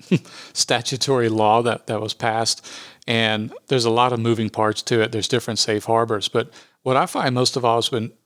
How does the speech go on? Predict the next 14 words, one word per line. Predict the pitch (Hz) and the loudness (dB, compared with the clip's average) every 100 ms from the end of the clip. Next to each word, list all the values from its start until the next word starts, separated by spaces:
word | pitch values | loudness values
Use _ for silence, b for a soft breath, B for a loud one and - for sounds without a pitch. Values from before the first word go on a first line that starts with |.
| _ - | _ -6
when | 131 127 | -2 0
individuals | 147 147 143 139 127 | 2 4 4 2 0
get | 110 107 | 0 0
into | 113 - | 0 -2
the | 120 | -2
business | 101 101 104 127 180 - - - | -2 0 0 0 0 -2 -2 -4
of | 139 | -2
healthcare, | 139 147 - 170 165 160 b b b b b _ _ _ - | 0 0 -2 -2 -2 -4 b b b b b _ _ _ -4
they | 120 | -4
don't | 113 113 131 208 | -2 -2 0 0
know | 135 127 | 0 2
these | 117 113 - | 2 2 2
laws | 110 117 | 2 2
exist. | 110 98 101 110 - - | 0 -4 -2 0 0 -4